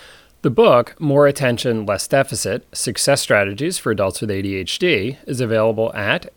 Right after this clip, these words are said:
A D D warehouse dot com and pretty much everywhere else, including on the Kindle. But if you enter coupon code one nine three eight zero,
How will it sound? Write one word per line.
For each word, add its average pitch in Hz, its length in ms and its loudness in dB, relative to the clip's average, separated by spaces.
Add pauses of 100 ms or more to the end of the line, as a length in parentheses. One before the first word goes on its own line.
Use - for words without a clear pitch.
A 117 140 -4
D 113 120 -2
D 104 140 -4
warehouse 101 420 -2
dot 92 280 -6
com 101 440 -8
and 143 340 -2 (140)
pretty 269 160 -8
much 190 240 -2
everywhere 117 420 2
else, 78 360 -2 (180)
including 127 460 -2
on 110 160 -2
the 101 60 -4
Kindle. 110 440 -4 (640)
But 185 320 6
if 131 160 -4
you 131 100 2
enter 120 220 -2
coupon 131 480 -2
code 113 480 -4
one 117 540 -2
nine 110 480 0
three 117 500 -4
eight 107 260 -6
zero, 104 600 -4